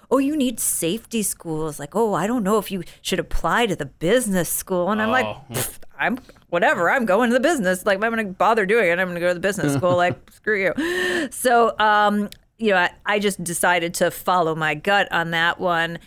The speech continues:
Speaker 1: And, uh, in, yeah, I mean, it was this whole discussion with my father. My, my father was very financially savvy, even though he didn't have sort of a traditional background in, in finance or the education. And so he was, it was this whole,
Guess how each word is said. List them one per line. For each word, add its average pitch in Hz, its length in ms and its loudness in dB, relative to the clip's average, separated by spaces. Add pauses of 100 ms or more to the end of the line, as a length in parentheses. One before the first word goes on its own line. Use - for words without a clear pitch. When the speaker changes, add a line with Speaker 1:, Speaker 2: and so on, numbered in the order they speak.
(340)
Speaker 1:
And, 202 500 0
uh, 196 540 2
in, 185 300 -6 (260)
yeah, 208 240 -2
I - 20 2
mean, 190 160 -2
it 175 80 -2
was 190 140 -2
this 196 180 -6
whole 202 280 -2
discussion 190 440 -2
with 170 100 -2
my 160 120 -2
father. 180 420 0
My, 165 180 -6 (100)
my 175 160 -4
father 170 400 0
was 165 200 -2
very 170 540 0 (280)
financially 165 760 -2
savvy, 165 520 -2
even 160 220 -8
though 160 100 -6
he 165 120 -8
didn't 160 220 -4
have 151 160 -4
sort 160 120 -8
of 147 60 -10
a 151 40 -12
traditional 156 680 -4
background 151 840 -2
in, 143 160 -12
in 151 140 -10
finance 156 640 -4
or 156 80 -4
the 143 140 -8
education. 170 760 -4 (640)
And 156 300 -2
so 160 200 0
he 165 160 -4
was, 151 240 -4
it 156 60 -6
was 165 140 -8
this 147 140 -16
whole, 170 340 0